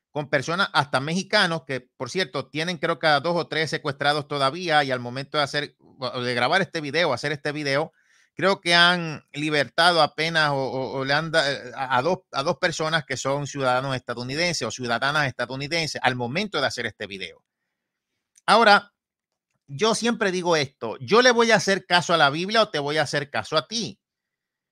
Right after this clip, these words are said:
Yo les he dicho que para cualquier cosa que alguien diga o exponga, tú tienes que saber quién es la persona, de dónde sale. Y bueno, vamos a mostrarle a esta persona que usted puede ver aquí. Ahí usted puede ver al lado un libro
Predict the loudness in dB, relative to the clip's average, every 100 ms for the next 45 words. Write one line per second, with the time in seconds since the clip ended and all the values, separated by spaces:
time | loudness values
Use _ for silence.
0 | _ 0 2 2 2 -2 -2 -2 -2 2
1 | 2 2 0 -2 -2 -2 -2 -2 0 0
2 | 0 -2 0 -6 -6 -8 0 2 0 -4
3 | -4 -2 0 -2 -4 -10 -8 -8 -6 -2
4 | -2 -4 -8 -10 -4 -4 -2 -4 -6 -6
5 | -4 -6 -6 -6 -6 -2 -2 -2 -10 -12
6 | -6 -4 -4 -8 _ _ _ _ _ _
7 | _ _ _ _ _ _ 0 2 2 2
8 | 0 2 2 2 0 0 0 -2 -2 -4
9 | -2 -4 -4 -6 -6 -4 0 4 4 2
10 | -2 -2 2 4 4 0 0 0 2 2
11 | 4 4 6 4 4 2 -4 _ _ _
12 | _ _ _ -4 -2 -2 -2 0 0 -2